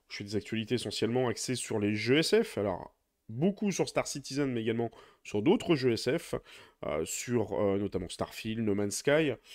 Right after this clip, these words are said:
Et aussi, euh, j'anime une émission quasiment tous les dimanches soirs, sauf depuis, euh, quinze jours, trois semaines, on avait fait une pause,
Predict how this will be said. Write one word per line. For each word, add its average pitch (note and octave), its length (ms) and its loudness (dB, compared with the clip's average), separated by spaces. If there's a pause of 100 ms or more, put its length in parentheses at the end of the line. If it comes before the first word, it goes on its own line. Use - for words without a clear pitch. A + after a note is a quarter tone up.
(280)
Et A3+ 320 4
aussi, A#3 720 4
euh, A#2+ 320 6
j'anime E3 380 4
une B2+ 100 0
émission A#2 320 -2
quasiment G#2 360 -6
tous F3 200 -4
les E3+ 80 0
dimanches A#2+ 380 -2
soirs, E3+ 420 4 (240)
sauf - 180 -10
depuis, G#2 360 -6
euh, F#2+ 120 -4 (840)
quinze B2 180 0
jours, A#2+ 120 -4
trois - 160 -4
semaines, B2+ 280 0
on A2 60 -2
avait G2+ 100 0
fait A#2+ 140 -4
une A2 120 -6
pause, F3+ 320 2